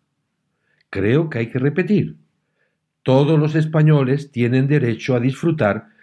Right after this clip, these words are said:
de una vivienda digna y adecuada. Los poderes públicos promoverán las condiciones necesarias y establecerán las normas pertinentes para hacer efectivo este derecho".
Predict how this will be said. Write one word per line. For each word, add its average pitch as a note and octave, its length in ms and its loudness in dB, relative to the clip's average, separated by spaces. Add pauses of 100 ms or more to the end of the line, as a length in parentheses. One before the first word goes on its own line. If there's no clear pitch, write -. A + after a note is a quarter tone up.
(140)
de A2 160 0
una D#3 260 4
vivienda D3+ 760 0
digna D#3 360 0
y E3+ 80 2
adecuada. E3+ 580 0 (1040)
Los A#2+ 280 -4
poderes G#2+ 420 -2
públicos F3+ 640 -2 (560)
promoverán B2 800 0
las G2+ 240 -4
condiciones B2 600 -2
necesarias F2+ 720 -4
y - 20 0
establecerán B2 800 -2
las D3+ 180 0
normas A#2+ 380 -2
pertinentes D3+ 960 0 (640)
para A2+ 220 2
hacer - 440 -4
efectivo B2 840 -2 (600)
este C3+ 400 -2
derecho". A2 500 -4